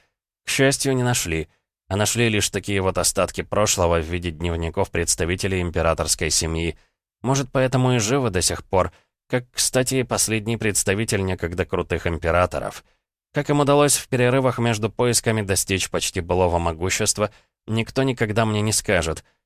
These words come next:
Но вот то, что в награду за преданность, помимо приличных премиальных –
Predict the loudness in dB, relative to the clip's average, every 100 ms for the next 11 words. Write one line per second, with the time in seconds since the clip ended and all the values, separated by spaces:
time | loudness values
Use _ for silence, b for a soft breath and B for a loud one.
0 | _ _ -2 2 2 2 -2 0 0 2
1 | 0 0 2 2 2 0 0 0 0 0
2 | 0 -2 0 0 0 0 0 0 0 -2
3 | -2 -4 -4 -4 0 0 0 0 -4